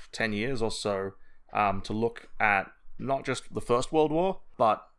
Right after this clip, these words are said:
also the, uh, diplomatic conditions leading up to the First World War. And if game theory is something you're, you're interested in looking at, I, I would recommend you pick up a copy of his book,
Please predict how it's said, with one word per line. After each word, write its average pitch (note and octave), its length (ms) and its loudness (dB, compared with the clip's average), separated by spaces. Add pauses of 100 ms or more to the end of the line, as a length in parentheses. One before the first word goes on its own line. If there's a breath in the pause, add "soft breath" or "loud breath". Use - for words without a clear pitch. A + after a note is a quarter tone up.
(240)
also B2+ 400 2
the, G#2+ 360 0 (220)
uh, A2 140 4
diplomatic A2+ 460 0
conditions G#2 560 -4 (440)
leading A#2+ 360 2
up C3 240 0
to - 80 -2
the G#2 60 0
First - 460 -4
World F#2 200 0
War. F#2 220 0
And A#2+ 220 -2
if C#3 180 -2
game F3+ 180 2
theory D#3 300 0 (420 soft breath)
is C#3 180 -2
something B2+ 300 -2
you're, A2+ 300 -4
you're A#2 160 -4
interested - 260 -8
in G#2+ 80 -4
looking A#2+ 240 -4
at, G2 280 0
I, - 120 -2 (140)
I C3 100 2
would B2 160 -2
recommend C3 400 0
you G#2+ 80 -4
pick - 160 -2
up A2+ 120 -2
a G#2+ 40 -6
copy A2 300 -2
of G2+ 100 -2
his G2+ 260 -6 (400 soft breath)
book, A2 480 0